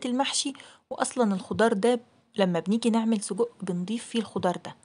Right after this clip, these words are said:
فهنعمل فرشة المحشي النهاردة من خلطة السجق القمر اللي هتشوفوها معايا دلوقتي. تمام، قطع بقى البصل أنصاف دايرة، أنصاف حلقات بالشكل ده.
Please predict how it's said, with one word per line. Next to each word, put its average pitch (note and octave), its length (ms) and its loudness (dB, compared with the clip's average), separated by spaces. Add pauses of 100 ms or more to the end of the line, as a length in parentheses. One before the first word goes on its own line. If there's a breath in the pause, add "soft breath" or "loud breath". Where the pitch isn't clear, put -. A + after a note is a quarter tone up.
(380 soft breath)
فهنعمل F#3 500 -2
فرشة G#3+ 400 -6
المحشي G3 380 -4
النهاردة A3+ 480 0
من E3+ 160 -4
خلطة G3+ 380 -4
السجق F#3 460 -6
القمر G#3+ 520 2
اللي F3+ 220 -4
هتشوفوها G3+ 440 -2
معايا F#3 340 -4
دلوقتي. - 540 -12 (460 soft breath)
تمام، G3+ 360 2 (640 soft breath)
قطع D#3 300 -2
بقى F3 240 -2
البصل G#3 500 -4 (400 soft breath)
أنصاف F#3+ 580 -6
دايرة، F#3 640 -2 (260)
أنصاف - 240 -4
حلقات - 320 -6 (100)
بالشكل - 500 -4
ده. D4+ 160 2